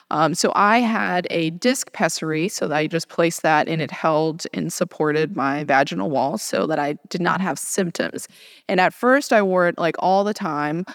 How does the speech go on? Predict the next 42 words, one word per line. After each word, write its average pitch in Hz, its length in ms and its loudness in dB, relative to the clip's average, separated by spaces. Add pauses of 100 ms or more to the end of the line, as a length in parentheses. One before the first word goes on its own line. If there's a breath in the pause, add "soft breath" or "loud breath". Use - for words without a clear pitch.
(120 loud breath)
One 220 100 2
of 233 80 2
the 240 80 4
side 190 260 0
effects 185 420 -2
of 175 260 2
having 170 400 -2
a 175 40 0
pessary 175 540 -2
is, 165 240 -4
one, 165 320 0
it 160 120 -6
could 202 140 -4
increase 240 400 2
your 247 100 0
risk 190 340 -2
of 175 120 0
obviously 165 380 -2
having 165 260 0
vaginal 151 380 -2
infections. 247 640 0 (400 soft breath)
Um, 165 180 2
so 180 140 -2
I 170 80 4
ensured 170 460 0
I 165 80 0
took, - 280 -4
like, 147 220 -6
really 170 300 -2
good 175 200 -2
probiotics, 165 880 -2
um, 156 460 -4 (720)
I 220 100 2
continue 185 480 0
taking 165 340 -2
my 147 140 -4
Needed 185 320 0
probiotic 165 600 0
that 160 100 -4
I 156 40 -2
really 170 280 0
love. 160 280 -4